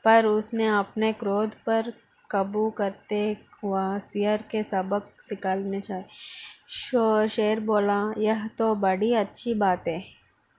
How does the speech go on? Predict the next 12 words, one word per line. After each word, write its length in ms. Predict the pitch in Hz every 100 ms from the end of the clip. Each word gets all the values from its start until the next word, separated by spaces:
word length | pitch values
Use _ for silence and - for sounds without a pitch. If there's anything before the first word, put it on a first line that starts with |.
| 226 - _ _
आज 320 | 202 202 214 214
मुझे 460 | 214 202 214 214
बाउंस 500 | 202 190 202 214 -
से 260 | 233 226 226
खाने 460 | 214 190 196 208
के 240 | 214 240 220
मन 320 | 202 185 185
है। 160 | 175 175 - - - - -
अ, 220 | 220 214 208
तुम 240 | 226 220 220
उसी 440 | 226 214 240 240
का 540 | 233 247 247 247 247